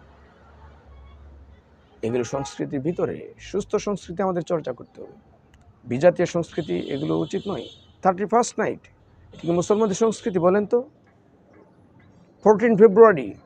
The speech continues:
চোদ্দই ফেব্রুয়ারি, এটা কি মুসলমানদের সংস্কৃতি বলেন তো? এই যে বিশ্ব ভালোবাসা দিবস নামে যে একটা দিবস বাংলাদেশ সহ সারা পৃথিবীতে চলে, এটা কি কোনো মুসলমানদের সংস্কৃতি? উন্নত সংস্কৃতি, আপনার মুসলমান সংস্কৃতি বাদ দেন আপনি।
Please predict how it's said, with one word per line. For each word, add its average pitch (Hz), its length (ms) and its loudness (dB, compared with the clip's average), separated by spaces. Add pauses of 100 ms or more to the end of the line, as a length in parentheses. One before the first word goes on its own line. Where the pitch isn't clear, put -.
(120)
চোদ্দই 208 280 8
ফেব্রুয়ারি, 214 400 8
এটা 208 100 0
কি 196 60 0
মুসলমানদের 226 400 2
সংস্কৃতি 214 460 -2
বলেন 185 280 2
তো? 240 220 0 (2000)
এই 143 140 -2
যে 160 120 4
বিশ্ব 185 280 4
ভালোবাসা 202 580 6 (140)
দিবস 185 360 2
নামে 196 160 2
যে 185 80 4
একটা 180 180 4
দিবস 180 380 4
বাংলাদেশ 180 500 4
সহ 175 140 6
সারা 175 240 4
পৃথিবীতে 160 460 0
চলে, 196 400 2 (800)
এটা 156 200 0
কি 160 100 -4
কোনো 220 200 2
মুসলমানদের 226 460 2
সংস্কৃতি? 208 680 -2 (180)
উন্নত 262 320 8
সংস্কৃতি, 262 460 6
আপনার 226 220 10
মুসলমান 240 460 8
সংস্কৃতি 220 420 2
বাদ 214 160 8
দেন 226 100 4
আপনি। - 260 -4